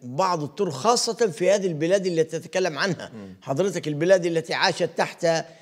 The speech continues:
Speaker 1: يعني، آه، آه، الشيوعية ما يقا-، ما يقارب من سبعين سنة، آه؟ البلاد التي، آه، عاشت تحت العلمانية البغيضة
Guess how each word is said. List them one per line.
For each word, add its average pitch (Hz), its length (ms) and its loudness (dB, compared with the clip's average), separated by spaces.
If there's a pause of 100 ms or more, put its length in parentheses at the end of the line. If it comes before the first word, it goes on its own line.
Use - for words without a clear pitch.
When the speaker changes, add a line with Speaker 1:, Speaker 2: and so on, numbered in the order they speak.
(180)
Speaker 1:
يعني، 147 440 2
آه، - 80 -10
آه، 147 440 0
الشيوعية 160 600 2
ما 180 160 4
يقا-، 190 380 2
ما 185 140 0
يقارب 196 500 2 (360)
من 165 120 2
سبعين 170 520 2
سنة، 220 400 4 (460)
آه؟ 202 260 0 (320)
البلاد 185 500 4
التي، 190 480 -2
آه، 180 100 0
عاشت 180 400 2
تحت 190 340 -8
العلمانية 185 560 0
البغيضة 175 640 2